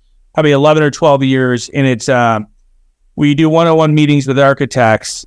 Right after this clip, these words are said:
And, um, and I, I typically pay for, like, twelve, but I always don't get, like, fifteen meetings. And it's,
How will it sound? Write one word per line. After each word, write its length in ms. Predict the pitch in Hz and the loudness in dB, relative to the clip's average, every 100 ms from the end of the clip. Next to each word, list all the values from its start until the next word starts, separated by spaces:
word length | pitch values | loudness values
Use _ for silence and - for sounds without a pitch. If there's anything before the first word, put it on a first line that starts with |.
| - | -4
And, 580 | 131 127 123 120 120 120 - | -2 0 0 0 -2 -6 -8
um, 460 | 123 117 110 107 107 _ - _ _ _ _ _ | -2 0 0 -2 -8 _ -20 _ _ _ _ _
and 120 | - 147 | -4 -2
I, 140 | 151 - | -2 -2
I 180 | 156 147 _ _ _ _ | -4 -4 _ _ _ _
typically 240 | 262 226 | 0 0
pay 240 | 190 175 165 | 2 0 0
for, 260 | 170 160 | 0 0
like, 160 | 139 123 | 0 -2
twelve, 400 | - 151 143 139 | -2 0 2 2
but 80 | 139 | 0
I 80 | 139 | 2
always 220 | 143 139 | 0 0
don't 260 | 135 135 | -2 -2
get, 120 | - 135 | -2 -2
like, 180 | 120 | -2
fifteen 360 | 147 120 143 131 | -4 -4 -2 0
meetings. 400 | 131 127 127 117 | 0 0 0 0
And 140 | 120 | -2
it's, 240 | 117 107 | -4 -6